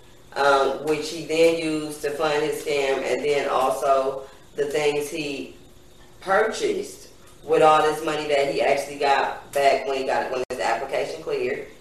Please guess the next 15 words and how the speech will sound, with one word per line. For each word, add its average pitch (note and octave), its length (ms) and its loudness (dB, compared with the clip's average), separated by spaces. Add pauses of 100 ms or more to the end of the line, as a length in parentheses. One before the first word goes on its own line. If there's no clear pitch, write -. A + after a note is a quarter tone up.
(160)
He C#3 100 -12
did C3 240 -2
get D3 180 0
some E3 100 -8
funds, C#3+ 480 -4 (600)
okay? C3+ 580 -2 (440)
Um, C#3 320 2
so C3+ 480 4
he A2+ 160 -4
received E3 400 -4
two F3 120 -6
million D3 280 0
dollars - 680 -2
in C3+ 180 -6
funds, B2+ 400 -6